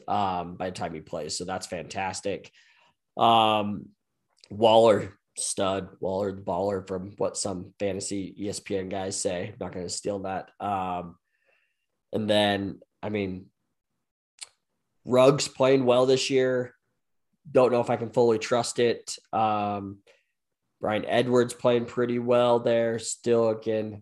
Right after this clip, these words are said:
hard to really trust. Um, Drake,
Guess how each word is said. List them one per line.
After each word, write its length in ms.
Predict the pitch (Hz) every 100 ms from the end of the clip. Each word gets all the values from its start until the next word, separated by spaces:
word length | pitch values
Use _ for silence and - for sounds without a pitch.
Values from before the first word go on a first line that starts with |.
| _
hard 280 | 117 110 107
to 80 | 110
really 340 | 110 113 110
trust. 720 | - - 110 107 - - - _ _ _ _ -
Um, 680 | 104 104 101 101 95 90 - _ _ _ _ _ _ -
Drake, 600 | - 117 117 98 -